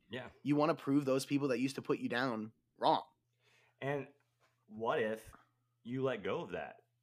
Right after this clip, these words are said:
Speaker 1: And
Speaker 2: Do you become
Speaker 1: you
Speaker 2: demotivated?
Speaker 1: Yeah, like, like, then you have an identity crisis,
Speaker 2: Mm-hmm.
Speaker 1: right? Like, that's honestly where I've been for the past two years, is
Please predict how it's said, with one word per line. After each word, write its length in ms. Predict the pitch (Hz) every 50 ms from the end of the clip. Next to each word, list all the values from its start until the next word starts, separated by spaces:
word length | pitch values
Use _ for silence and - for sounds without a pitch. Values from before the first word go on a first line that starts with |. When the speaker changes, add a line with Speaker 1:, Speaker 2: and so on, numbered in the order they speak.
| _ _ _ _ _ _ _ _ _ _ _ _ _ _ _ _
Speaker 1:
And 360 | - 113 113 110 107 104 104 123
Speaker 2:
Do 80 | 143 160
you 80 | 151 143
become 220 | - 156 147 143
Speaker 1:
you 100 | 139 147
Speaker 2:
demotivated? 680 | 143 135 135 139 147 139 151 151 160 160 185 208 220 240 - - - - - -
Speaker 1:
Yeah, 440 | 123 113 120 139 180 208 196 117 98 - - -
like, 260 | 131 139 139 123 - - - -
like, 400 | 123 127 123 120 113 110 - - _ _ _ _ _ _ _ _ _ _ _ _ - - - 110
then 180 | 98 120 147 180
you 200 | 185 175 156 143 - -
have 180 | 107 127 117
an 80 | 117 117
identity 400 | 113 110 104 139 185 208 196 139
crisis, 640 | - - 87 78 - - - - - - - - _ _ -
Speaker 2:
Mm-hmm. 160 | 127 113 117
Speaker 1:
right? 280 | 110 113 147 196 - - _ _ _ _ _ _ _ _ _ _ _ _ _ _ _ _ -
Like, 220 | 107 110 104 98
that's 280 | 104 131 175 - - - -
honestly 380 | 127 131 165 180 - - 123 117
where 180 | 104 107 107
I've 260 | 110 117 131 139 120 98
been 200 | 104 98 92 90
for 100 | - 85
the 80 | 85
past 280 | - 92 87 85 - -
two 80 | 87
years, 500 | 85 82 85 85 98 110 - - - - _ _ _ _ _ _ _ _ _ _ -
is 600 | 95 98 101 104 101 101 101 98 92 - -